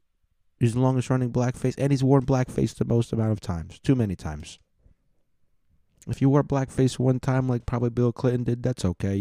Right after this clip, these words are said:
It was the seventies, you know? Everybody was doing it. But to do it in the eighties and then in the nineties, I don't know how, when, when Trudeau did it, but he did it a lot of times, man. He did at least, like,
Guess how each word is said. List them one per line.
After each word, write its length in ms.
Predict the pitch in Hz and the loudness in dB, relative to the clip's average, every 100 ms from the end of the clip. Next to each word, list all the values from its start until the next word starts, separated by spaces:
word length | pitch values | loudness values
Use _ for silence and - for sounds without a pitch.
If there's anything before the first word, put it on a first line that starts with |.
| 98 | 0
It 60 | 98 | 0
was 320 | 98 98 - | 0 -2 -6
the 60 | |
seventies, 680 | 104 - 107 98 80 69 78 | -6 0 0 0 -4 -8 -6
you 120 | 85 | -4
know? 220 | 85 90 107 - - - | -2 -4 -6 -12 -20 -12
Everybody 460 | - 120 110 98 90 | -2 0 0 0 -2
was 160 | 80 80 | -4 -2
doing 360 | 95 104 82 | 2 2 2
it. 160 | 82 92 _ _ _ - - - | -4 -8 _ _ _ -20 -20 -4
But 140 | 120 | -2
to 80 | - | 0
do 200 | 107 147 | 4 6
it 60 | 123 | 6
in 100 | 98 | 4
the 80 | - | -2
eighties 560 | 131 135 127 127 127 - | -2 0 0 -2 -4 -6
and 160 | 113 | -2
then 100 | 107 | 0
in 60 | 98 | 0
the 80 | 90 | 0
nineties, 1000 | 95 110 120 123 117 120 117 113 110 - | 0 0 2 0 0 0 0 -4 -6 -8
I 200 | 98 95 | -6 -4
don't 100 | 90 | -4
know 80 | |
how, 140 | 87 80 | -4 -4
when, 320 | 80 85 82 | -4 -4 -6
when 220 | - 82 | -6 -4
Trudeau 340 | 80 82 78 78 | -4 -4 -4 -2
did 180 | 80 78 | -2 -4
it, 80 | |
but 100 | 73 | -4
he 100 | 82 | -4
did 200 | 131 98 | -2 -2
it 60 | 78 | -4
a 100 | 73 | -6
lot 200 | 76 80 | -6 -6
of 80 | 71 | -6
times, 340 | - 76 131 | -10 -10 -14
man. 260 | 135 131 - | -18 -18 -14
He 80 | 95 | -2
did 160 | 104 95 | 2 2
at 80 | |
least, 200 | 78 85 | 0 -4
like, 300 | 69 69 - | -6 -12 -14